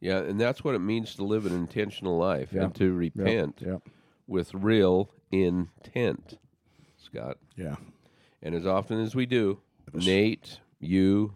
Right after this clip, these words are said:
Speaker 1: me, my wife, your wife, all of us, he will forgive us.
Speaker 2: Yeah. Which, which brings us strength. That forgiveness, again, let's remember that, brings us strength so that we can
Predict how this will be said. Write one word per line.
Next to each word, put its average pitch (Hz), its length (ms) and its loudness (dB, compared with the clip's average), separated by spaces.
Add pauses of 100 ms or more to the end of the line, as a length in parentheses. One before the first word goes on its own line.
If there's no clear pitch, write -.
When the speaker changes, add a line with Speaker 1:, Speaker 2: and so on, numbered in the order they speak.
Speaker 1:
me, 92 560 0 (600)
my 87 220 2
wife, 87 500 2
your 85 180 0
wife, 82 400 2 (100)
all 90 280 2
of 78 120 -2
us, 80 400 -8 (960)
he 87 240 -2
will 82 300 0
forgive 78 440 -8
us. - 280 -16 (360)
Speaker 2:
Yeah. - 140 -20 (280)
Which, 135 220 8
which 165 220 8
brings 175 260 8
us 170 120 10
strength. - 480 -2 (320)
That 120 180 2
forgiveness, 123 640 2 (220)
again, 131 380 4
let's 107 200 0
remember 147 380 4
that, 92 260 -4
brings 113 400 2
us - 100 4
strength 165 600 0
so 113 240 -2
that 113 120 -2
we 117 300 2
can 113 560 -4